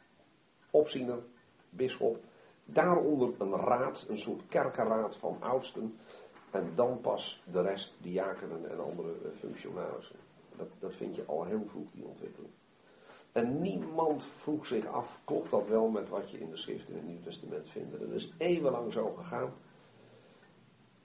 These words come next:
En, eh, ja, het is niet om, eh, trots op te zijn, maar wel dankbaar. Ehm, zelfs in de tijd van de Reformatie is het nog niet goed opgepikt. De broeders, die zagen het. En die zijn het in alle simpelheid gaan toepassen.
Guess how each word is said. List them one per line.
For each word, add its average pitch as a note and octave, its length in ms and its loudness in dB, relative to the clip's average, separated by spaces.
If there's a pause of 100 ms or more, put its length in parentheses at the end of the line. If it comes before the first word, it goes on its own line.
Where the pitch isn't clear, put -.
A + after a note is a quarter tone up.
(200)
En, G#2 420 2
eh, F#2 200 2 (920)
ja, A2 160 4
het F#2+ 140 0
is F#2+ 100 -4
niet G2+ 180 -4
om, E2+ 240 -6
eh, D#2 60 -6 (100)
trots - 260 -2
op G#2 140 -8
te G2 80 -8
zijn, F#2 220 -2
maar E2 120 -4
wel F2+ 200 -2
dankbaar. - 540 -4 (120)
Ehm, D2+ 260 -4 (1040)
zelfs C3+ 280 6
in B2+ 60 2
de A2+ 80 2
tijd A#2 240 2
van A2 120 0
de G#2+ 60 2
Reformatie G2+ 600 -2
is A2+ 80 -10
het A2+ 120 -12
nog A#2+ 160 -2
niet A#2+ 140 -6
goed - 180 -6
opgepikt. - 600 -8 (640)
De - 60 -10
broeders, - 340 -2
die F2+ 100 -6
zagen B2 320 0
het. D2+ 160 -10 (580)
En G#2+ 80 -8
die A2+ 80 -2
zijn B2 160 4
het G#2 120 2
in G2 200 -2
alle C#3 240 2
simpelheid F#2 800 0
gaan D#2 360 -8
toepassen. G2 460 -4